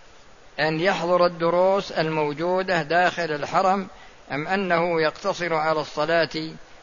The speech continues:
وتلاوة القرآن؟ لا مانع من حضور الم-، مجالس الذكر. هل قراءة الفاتحة في صلاة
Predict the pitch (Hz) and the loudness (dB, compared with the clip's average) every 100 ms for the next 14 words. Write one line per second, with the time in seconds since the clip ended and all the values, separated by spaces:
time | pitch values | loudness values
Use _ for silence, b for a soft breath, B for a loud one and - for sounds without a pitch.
0 | - 156 165 160 185 170 156 160 147 147 | -10 -8 -4 0 2 2 0 -2 -4 -6
1 | 143 147 170 226 311 208 180 170 156 156 | -2 0 0 0 0 6 6 6 0 -2
2 | 151 156 160 175 165 160 151 143 - 147 | -4 -2 2 2 2 0 -2 -4 -8 -10
3 | 147 156 151 170 165 151 156 143 156 160 | -8 -6 2 2 2 -2 -6 -6 -8 -8
4 | - - - - - - - - - - | -12 -16 -20 -20 -20 -20 -20 -20 -20 -20
5 | - - - - - - - - - - | -20 -20 -20 -20 -20 -20 -20 -20 -20 -20
6 | - - - - - - - - - - | -20 -20 -20 -20 -20 -20 -20 -20 -20 -20
7 | - - - - - - - - - - | -20 -20 -20 -20 -20 -20 -20 -20 -20 -20
8 | - - - - - - - - 143 151 | -20 -20 -20 -20 -20 -20 -20 -12 -10 -8
9 | 170 165 196 185 175 165 165 135 151 180 | -4 0 2 2 0 -4 -8 -6 0 2
10 | 170 180 156 151 131 160 165 160 160 180 | 0 -2 -6 -6 -8 -8 -8 -8 -4 -2
11 | 165 | -2